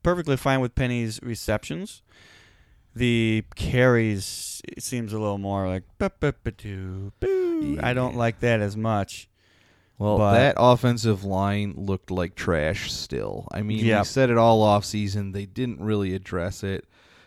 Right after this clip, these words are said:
Speaker 2: And Russell Wilson's still running for his life. So,
Speaker 1: Yeah.
Speaker 2: I mean, Russell Wilson's still gonna have fantasy value because he's going to have to pass the ball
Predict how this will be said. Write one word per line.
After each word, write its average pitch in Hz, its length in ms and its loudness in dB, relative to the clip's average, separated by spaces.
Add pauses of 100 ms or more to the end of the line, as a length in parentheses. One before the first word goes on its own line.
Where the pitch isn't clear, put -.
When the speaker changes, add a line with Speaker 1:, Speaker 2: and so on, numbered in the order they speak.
(100)
Speaker 2:
And 113 220 -4
Russell 117 280 0
Wilson's 107 380 0
still 107 260 0
running 95 320 -4
for 95 220 -2
his 90 160 -6
life. 73 440 -6
So, - 200 -2
Speaker 1:
Yeah. 104 240 4
Speaker 2:
I 104 120 2
mean, 120 220 -2
Russell 123 320 0
Wilson's 120 360 -2
still 117 160 -2
gonna 113 160 -4
have 110 260 -4
fantasy 110 380 -6
value 104 420 0
because 95 300 -6
he's 104 180 -8
going 110 220 -4
to 104 80 -6
have 104 200 -8
to - 80 -8
pass 107 300 -6
the 92 100 -8
ball 90 320 -6